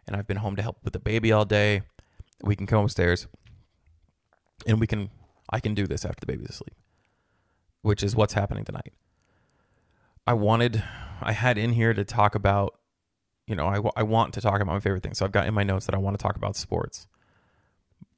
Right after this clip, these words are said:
But after today, I'm just, I'm not really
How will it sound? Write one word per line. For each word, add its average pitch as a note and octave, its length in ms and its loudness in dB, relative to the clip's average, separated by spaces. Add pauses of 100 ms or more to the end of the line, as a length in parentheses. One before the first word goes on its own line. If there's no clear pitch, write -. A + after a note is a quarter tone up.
(360)
But G#2+ 460 2 (100)
after G#2 540 -2 (760)
today, A2 360 4
I'm G2+ 120 2
just, G2 300 -4
I'm G#2 140 -2
not G#2 220 0
really G2+ 460 -2